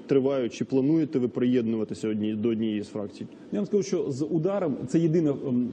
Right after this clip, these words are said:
Speaker 2: політична сила, яка зняла кандидата на мою користь, і єдина, хто має, е, право, відповідно, сподіватися на більшу с-, е, співпрацю впритул до, до входження. Я відразу сказав, що, е, я готовий до максимальної співпраці, але вони повинні засвідчити свою опозиційність. Тобто вони,
Speaker 1: І?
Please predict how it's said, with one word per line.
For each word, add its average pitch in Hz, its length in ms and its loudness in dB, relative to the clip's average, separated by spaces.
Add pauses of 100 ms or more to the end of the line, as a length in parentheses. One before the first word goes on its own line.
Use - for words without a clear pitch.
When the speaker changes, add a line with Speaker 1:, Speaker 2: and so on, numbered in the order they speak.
(220)
Speaker 2:
політична 143 420 0
сила, 185 280 2
яка 127 240 2
зняла 123 340 2
кандидата 117 460 2
на 120 80 2
мою 123 120 4
користь, 175 380 2
і 151 40 2
єдина, 143 300 4
хто 139 220 2 (280)
має, 143 260 2 (220)
е, 123 140 2
право, 151 300 0
відповідно, 127 540 4
сподіватися 135 680 0
на 120 100 2
більшу 120 300 0
с-, 131 120 -4
е, 117 200 0
співпрацю 135 540 -2
впритул 131 380 2
до, 123 160 2 (300)
до 135 100 6
входження. 107 480 0 (280)
Я 208 100 6
відразу 208 260 4
сказав, 180 240 0
що, 160 180 -2 (360)
е, 139 280 2
я 165 200 4
готовий 147 460 6
до 131 260 4
максимальної 143 520 2
співпраці, 202 560 0 (100)
але 139 180 2
вони 190 160 2
повинні 165 300 4
засвідчити 143 520 2
свою 135 240 4
опозиційність. 120 680 0 (420)
Тобто 131 240 4
вони, 170 240 6
Speaker 1:
І? 147 100 4